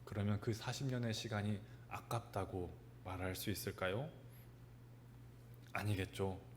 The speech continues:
우리의 인생에서도 광야 같은 시간이 옵니다.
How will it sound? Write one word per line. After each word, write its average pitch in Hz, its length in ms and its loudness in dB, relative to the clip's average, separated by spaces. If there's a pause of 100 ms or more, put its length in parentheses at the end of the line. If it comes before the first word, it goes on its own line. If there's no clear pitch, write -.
(960)
우리의 143 440 10
인생에서도 117 920 6 (480)
광야 107 340 4
같은 92 400 -4 (160)
시간이 107 460 4
옵니다. 90 540 4